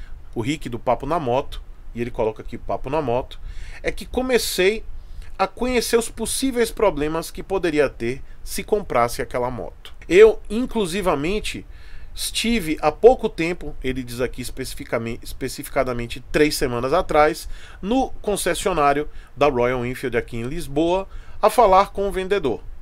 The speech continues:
Questionei sobre alguns pontos simples, como a questão do apoio do bagageiro e o reforço do mesmo, se eles faziam ou se era, se eles faziam reforço ou se era o comprador que tinha que fazer.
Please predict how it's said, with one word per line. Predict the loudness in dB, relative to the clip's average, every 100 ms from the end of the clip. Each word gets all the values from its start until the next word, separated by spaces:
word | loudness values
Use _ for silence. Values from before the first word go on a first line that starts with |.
| -10 -12 -12 -2
Questionei | 2 2 4 4 4
sobre | 4 2 2
alguns | 0 -4
pontos | -4 -4 -4 -4 -6
simples, | -6 -6 -6 -8 -8 -10 -12 -10 -2
como | 0 2
a | 0
questão | -2 -2 -4 -2
do | 2
apoio | 2 2 -2
do | 0
bagageiro | 2 2 2 2 0 0 -2 -6 -12 -2
e |
o | 4
reforço | 6 6 2 -2 -4
do | -4
mesmo, | -2 -2 -4 -8 -8 -10 -8
se | -4 0
eles | 2 0 0
faziam | 2 2 0 -4 -4 -2
ou | 6 6 6
se | 0 4
era, | 6 4 2
se | -2
eles | -4 0
faziam | 2 2 -2
reforço | -4 -2 0 0 -2 -8 -10 -12 2
ou | 6 6
se | 6 4
era | 6 6
o | 4
comprador | 0 0 0 0 -2
que | -4
tinha | -8 -6 -6
que | -4
fazer. | -4 -2 -4